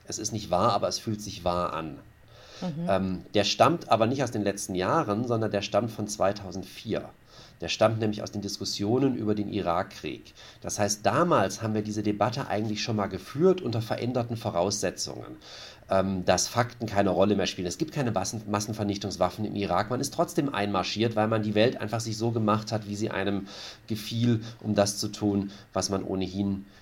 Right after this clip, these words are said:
Speaker 1: tun wollte. Das ist ein erster Indikator dafür, dass die Geschichte nicht ganz so einfach ist. Als jemand, der, ähm, auch viel historisch unterwegs ist, wie ich in meiner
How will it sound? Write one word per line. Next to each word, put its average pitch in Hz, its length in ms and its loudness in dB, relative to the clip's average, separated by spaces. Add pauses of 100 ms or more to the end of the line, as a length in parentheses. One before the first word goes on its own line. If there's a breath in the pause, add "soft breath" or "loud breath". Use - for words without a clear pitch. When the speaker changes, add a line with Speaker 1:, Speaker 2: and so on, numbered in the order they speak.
Speaker 1:
tun 95 340 -4
wollte. 76 280 -2
Das 107 160 2
ist 147 100 -2
ein 156 80 -2
erster 117 260 0
Indikator 110 560 -2
dafür, 104 380 0
dass 98 180 -2
die 95 120 -12
Geschichte 101 440 -4
nicht 90 220 -8
ganz 78 240 -4
so - 100 -6
einfach - 480 -12
ist. - 300 -8 (360 loud breath)
Als 101 220 2
jemand, 113 440 4
der, 101 440 8
ähm, 95 680 0
auch - 200 -6
viel 113 300 -2
historisch 120 460 2
unterwegs 104 500 0
ist, 101 220 -6
wie 90 60 -8
ich 101 180 -8
in 95 100 -2
meiner 90 380 0